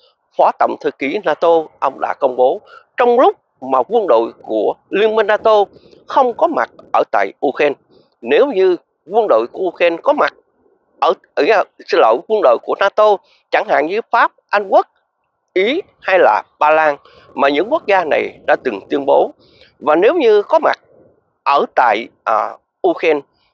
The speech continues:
thì việc ngăn chặn này thích hợp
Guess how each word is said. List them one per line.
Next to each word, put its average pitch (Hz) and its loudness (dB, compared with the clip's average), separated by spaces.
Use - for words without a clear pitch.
thì 190 -2
việc 170 -2
ngăn 247 0
chặn 147 -2
này 110 -2
thích - -2
hợp 127 0